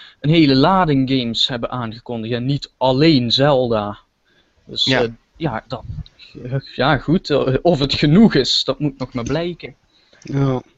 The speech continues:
Speaker 2: Oké, eh, jongens, cijfers?
Speaker 3: Ja, ik, ik
Speaker 2: Zullen
Speaker 3: moet
Speaker 2: we
Speaker 3: een beetje, ik moet me een beetje mijn fanboyisme, eh,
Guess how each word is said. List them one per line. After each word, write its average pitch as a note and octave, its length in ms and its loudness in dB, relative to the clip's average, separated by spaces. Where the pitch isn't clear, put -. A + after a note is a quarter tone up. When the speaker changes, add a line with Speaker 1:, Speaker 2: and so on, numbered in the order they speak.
Speaker 2:
Oké, D3+ 180 0
eh, D#3+ 220 4
jongens, G3+ 400 2
cijfers? A#3 600 0
Speaker 3:
Ja, A2+ 420 -8
ik, A2 120 -18
ik - 100 -10
Speaker 2:
Zullen B2 220 -2
Speaker 3:
moet E3+ 80 0
Speaker 2:
we F3 100 4
Speaker 3:
een C#3+ 140 2
beetje, C#3+ 120 -10
ik C#3+ 120 2
moet D3+ 160 6
me D3 120 6
een C#3+ 80 4
beetje D3 260 4
mijn D3 140 4
fanboyisme, C#3 920 2
eh, C#3 60 -2